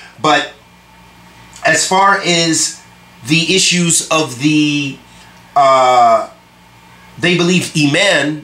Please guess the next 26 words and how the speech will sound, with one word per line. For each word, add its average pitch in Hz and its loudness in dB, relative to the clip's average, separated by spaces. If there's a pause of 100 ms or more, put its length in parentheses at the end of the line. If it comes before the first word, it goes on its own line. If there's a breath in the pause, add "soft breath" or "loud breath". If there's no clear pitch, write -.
faith, 170 -2 (760 loud breath)
is, 156 -2
is, - -2 (380)
is, 139 -2
is 135 0
the 135 0
heart, 185 0 (920)
the 135 -2
tongue, 185 0 (200)
and 165 0
the 156 0
jawarih. 139 2 (160 loud breath)
So 160 -2
they 220 0
basically, 196 0
the 151 -2
Mu'tazila, 156 -2 (400 loud breath)
have 208 0
the 175 -2
aqeedah 185 -2
of 143 -2
Ahl 160 -2
Sunnah 202 -2
with 165 -4
regards 160 0
to 170 -4